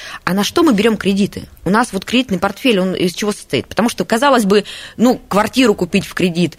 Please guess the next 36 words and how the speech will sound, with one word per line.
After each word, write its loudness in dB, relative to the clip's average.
это 2
единственный 2
возможный 0
способ -4
ее 0
приобрести, -2
а -2
вот -4
покупать -4
в -20
кредит 0
еду 2
или 0
какую-то 0
вещь, 2
одежду, 2
или 4
телефон 0
на 0
последние 0
деньги, 2
но 0
пусть -2
у -2
меня 0
будет -2
самый 0
дорогой, -2
вот 0
это 0
странно. -6
Мы 4
на 2
что -2
берем -2
кредиты? -12